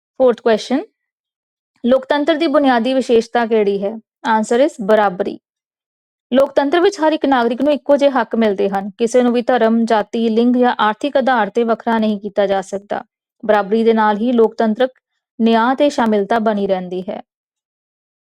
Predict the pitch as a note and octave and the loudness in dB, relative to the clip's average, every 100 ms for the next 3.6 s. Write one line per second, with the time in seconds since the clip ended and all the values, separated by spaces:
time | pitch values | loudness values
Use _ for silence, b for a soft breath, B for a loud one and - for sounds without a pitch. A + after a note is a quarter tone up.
0 | _ _ _ _ - B3+ A#3+ A3+ A3 G#3+ | _ _ _ _ -8 -4 -2 0 0 0
1 | B3+ D4 F4+ - - _ B3 A#3 - D#4 | -2 -4 -6 -10 -10 _ -2 -2 -2 0
2 | D4+ C4+ B3+ B3+ A#3+ A3 A#3+ C4 B3 B3 | 2 2 0 0 0 0 -2 -2 -2 -2
3 | - A3+ G#3+ G#3+ G#3 G3 | -4 -2 -2 -4 -6 -8